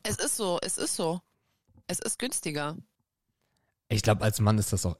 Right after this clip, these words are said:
Speaker 2: echt schwer.
Speaker 1: Naja, stell dir doch mal vor, als Mann, ich mein, so läuft es auch tatsächlich ab. Ich kenn nun einige aus der, auch aus der Profi-Produktion.
Speaker 2: Ja.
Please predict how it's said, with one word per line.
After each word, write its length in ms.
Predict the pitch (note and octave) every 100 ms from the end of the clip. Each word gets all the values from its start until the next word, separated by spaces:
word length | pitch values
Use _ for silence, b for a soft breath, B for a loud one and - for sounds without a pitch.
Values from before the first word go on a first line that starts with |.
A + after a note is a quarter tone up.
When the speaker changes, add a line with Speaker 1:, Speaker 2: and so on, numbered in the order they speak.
| -
Speaker 2:
echt 340 | F2+ E2 -
schwer. 340 | - D2 B1+ - - _ _ _ _ _ _ _ _ _ _ _
Speaker 1:
Naja, 260 | - E3+ G#3
stell 220 | - F3
dir 100 | A3+
doch 60 | G#3
mal 160 | F3+
vor, 260 | D#3+ G3+ G3+
als 240 | F3+ -
Mann, 300 | D#3 D3+ D#3+
ich 140 | D#3 -
mein, 120 | E3
so 100 | D#3+
läuft 300 | D3+ F3+ -
es 100 | -
auch 120 | -
tatsächlich 600 | - D#3 C3+ C#3+ - -
ab. 100 | - -
Ich 140 | -
kenn 200 | - F3+
nun 140 | E3 -
einige 380 | E3+ F#3 D#3 D3+
aus 140 | D3+
der, 200 | D#3 -
auch 80 | -
aus 160 | - -
der 100 | -
Profi-Produktion. 1120 | - G3 - F3+ - D#3 D#3+ - D3+ D3+ D#3 -
Speaker 2:
Ja. 200 | C#3